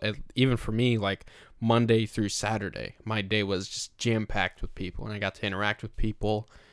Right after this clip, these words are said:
Um, and I, I do really love people and being around them. So, like, that gave me a lot of happiness. And after I graduated,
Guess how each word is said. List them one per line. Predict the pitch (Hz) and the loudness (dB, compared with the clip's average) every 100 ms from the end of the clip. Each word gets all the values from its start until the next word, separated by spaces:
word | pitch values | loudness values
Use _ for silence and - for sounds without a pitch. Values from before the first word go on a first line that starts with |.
| _ - | _ -10
Um, | 98 92 69 50 - _ | -6 -6 -8 -12 -18 _
and | - 110 | -4 -2
I, | 107 113 131 | 0 4 4
I | |
do | 110 - 135 127 | 2 6 8 8
really | 107 117 110 | 6 4 4
love | 107 101 - | 2 -2 -2
people | 95 90 98 | -10 -8 -6
and | 101 | -4
being | 101 92 | -4 -4
around | 85 82 85 | -4 -6 -6
them. | - - | -10 -6
So, | - | 0
like, | 101 104 - | 0 0 0
that | 110 - - | 0 -2 -2
gave | 107 104 104 | 0 0 -4
me | 95 | -6
a | |
lot | 87 82 82 | -4 -4 -4
of | |
happiness. | - 85 - - - - - - _ _ _ 117 | -2 -4 -4 -8 -8 -12 -20 -20 _ _ _ -2
And | 120 113 107 - - - - - - | 0 0 -2 -10 -18 -18 -18 -20 -6
after | 120 - 110 | 0 2 2
I | |
graduated, | 101 120 185 131 104 98 107 101 - | 2 2 2 0 -2 -4 -4 -6 -8